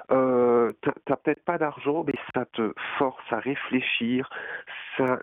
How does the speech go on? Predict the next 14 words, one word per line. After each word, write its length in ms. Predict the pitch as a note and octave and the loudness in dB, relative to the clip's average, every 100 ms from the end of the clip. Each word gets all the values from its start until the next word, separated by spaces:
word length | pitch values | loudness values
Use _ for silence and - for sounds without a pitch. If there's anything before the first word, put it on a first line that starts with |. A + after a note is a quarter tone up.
| - - | -4 -2
ce 80 | |
sont 180 | B2+ C#3+ | 2 2
des 120 | B2 | 2
projets 400 | A#2 - B2+ C#3 | -2 0 0 0
qui 140 | - G#2+ | -4 -12
ne 60 | G#2+ | -8
sont 160 | A#2 - | -6 -2
faits 160 | B2 A2+ _ | -2 -2 _
qu'avec 420 | D#3 C#3+ D#3+ C3 | -2 2 0 0
des 140 | A2 B2+ | 0 0
passionnés, 640 | C#3 B2 - B2 C3 D#3 | -2 -4 0 2 2 0
parce 200 | C3+ - | -2 -2
que 100 | C3 | -2
justement, 500 | A#2 C3 - D3 E3 | -2 -4 -2 0 0